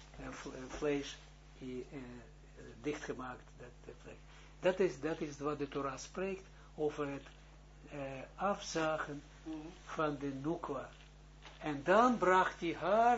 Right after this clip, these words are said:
Speaker 1: naar hem toe. Die Chava, ja, hij noemde hij nog niet Gawa, hij moest zelf haar noemen Gawa. Hij bracht haar naar hem, naar hem toe. Het schepper als het ware. Ja, duidelijk.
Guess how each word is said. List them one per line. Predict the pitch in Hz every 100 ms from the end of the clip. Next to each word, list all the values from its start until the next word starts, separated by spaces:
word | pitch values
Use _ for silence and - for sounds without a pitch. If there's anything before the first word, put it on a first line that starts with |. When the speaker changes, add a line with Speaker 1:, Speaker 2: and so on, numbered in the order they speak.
| 208
Speaker 1:
naar | 190 151
hem | 165 175 -
toe. | 147 123 - - - - -
Die | 127 117
Chava, | - 185 226 226 226 220 - - - -
ja, | 151 214
hij | 143 135 131
noemde | 135 131
hij | 123 127 123
nog | -
niet | 120 - -
Gawa, | 226 208 156
hij | 127 127
moest | 127 - -
zelf | - 233 175
haar | 175 160
noemen | 156 147 139
Gawa. | - 139 131 127 123 - - - - -
Hij | 135 123
bracht | 170 233 -
haar | 160 160 156
naar | 147 135
hem, | 147 143 -
naar | 127 127 -
hem | 147 135
toe. | 127 107 - - - - - -
Het | -
schepper | - 131 -
als | 120 -
het | 120
ware. | - - - -
Ja, | 143
duidelijk. | 180 208 147